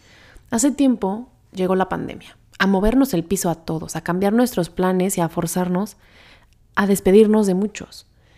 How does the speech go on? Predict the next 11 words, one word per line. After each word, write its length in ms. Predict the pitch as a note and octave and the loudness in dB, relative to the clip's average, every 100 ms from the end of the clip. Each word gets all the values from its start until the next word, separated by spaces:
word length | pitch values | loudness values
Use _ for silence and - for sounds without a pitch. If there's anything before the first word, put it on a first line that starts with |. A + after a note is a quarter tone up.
| _ _ _ _ - | _ _ _ _ -6
Llegó 260 | G#3 G#3 C4 | 0 4 6
a 20 | |
enseñarnos 640 | C#4 D4 C#4 B3 B3+ B3 | 6 4 4 4 2 0
a 60 | F3 | 0
valorar, 640 | E3+ E3 E3+ E3+ F#3+ G3+ | 0 2 2 0 -2 -6
a 100 | - | -8
ordenar, 580 | F3+ E3+ D#3+ E3 F3 F3+ | -6 -4 -2 0 0 0
a 120 | F3+ | -2
cuidar, 500 | E3 E3+ D#3+ F3 F#3 F#3 | -4 -6 -2 0 0 0
a 40 | |
mejorar. 640 | F3 D#3 D#3+ E3+ F3 E3+ | -2 -2 -4 -2 -2 -6